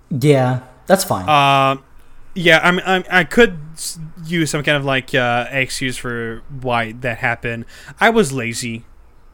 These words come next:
Speaker 1: That's fair. No, that's
Speaker 2: Like,
Speaker 1: fine.
Speaker 2: yeah. Uh, <laughs> but, so the way we thought about doing the Halloween thing was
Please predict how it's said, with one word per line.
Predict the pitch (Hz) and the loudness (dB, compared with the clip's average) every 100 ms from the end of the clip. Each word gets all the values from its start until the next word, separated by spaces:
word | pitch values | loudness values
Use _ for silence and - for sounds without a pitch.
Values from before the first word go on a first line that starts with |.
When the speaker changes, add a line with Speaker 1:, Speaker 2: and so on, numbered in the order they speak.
| _ - | _ 0
Speaker 1:
That's | 220 214 | 2 2
fair. | - 107 - - | -2 -6 -6 -2
No, | 165 135 | 2 4
that's | 143 | 4
Speaker 2:
Like, | 127 117 | 4 2
Speaker 1:
fine. | 101 - - 147 | 0 -6 -16 -8
Speaker 2:
yeah. | 117 104 117 | -8 -8 -2
Uh, | 151 147 139 135 135 | 2 4 4 4 2
<laughs> | 131 | 6
but, | 160 127 - - - - - - - - - - - - | 6 6 -2 -20 -20 -20 -20 -20 -20 -20 -20 -20 -20 -10
so | - 185 | -2 2
the | 185 | 4
way | 226 | 4
we | 233 208 | 2 0
thought | 208 185 | 0 0
about | 143 135 | -2 0
doing | 156 135 | -4 -2
the | 127 113 | -4 0
Halloween | 180 180 120 | 2 2 -2
thing | - 117 113 | -6 -8 -6
was | 120 113 110 - - | -6 -4 -4 -8 -14